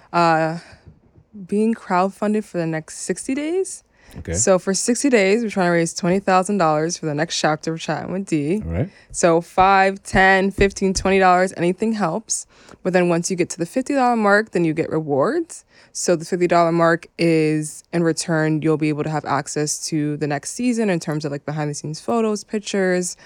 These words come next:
Speaker 1: um, email lists, and then
Speaker 2: Mm-hmm.
Speaker 1: also a Chat with D mug. Like, I always have my mug that I'm sipping from. So that will be allocated out to people who donate fifty.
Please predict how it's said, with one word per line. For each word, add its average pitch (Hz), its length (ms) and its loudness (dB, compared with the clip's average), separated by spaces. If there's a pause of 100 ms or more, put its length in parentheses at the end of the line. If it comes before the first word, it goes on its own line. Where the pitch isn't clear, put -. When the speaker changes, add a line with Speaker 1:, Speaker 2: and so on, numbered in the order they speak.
(260)
Speaker 1:
um, 151 340 0
email 202 380 2
lists, 180 380 0
and 165 160 -4
then 151 80 -2
Speaker 2:
Mm-hmm. 151 60 0
Speaker 1:
also 156 220 -4
a 156 40 -4
Chat 156 300 -6
with 160 100 -6
D 160 100 -2
mug. 156 480 -4
Like, 165 180 -10
I - 20 -8
always 170 160 -6
have 170 140 -8
my 165 120 -8
mug 165 360 -8
that 160 80 -10
I'm 165 100 -6
sipping 165 380 -10
from. 160 400 -6 (260)
So - 140 -8
that 151 100 -2
will - 80 -6
be 165 100 -2
allocated 156 460 -2
out 156 220 -2
to 165 100 -12
people 151 180 -10
who 151 200 -6
donate 143 320 -10
fifty. 220 560 -2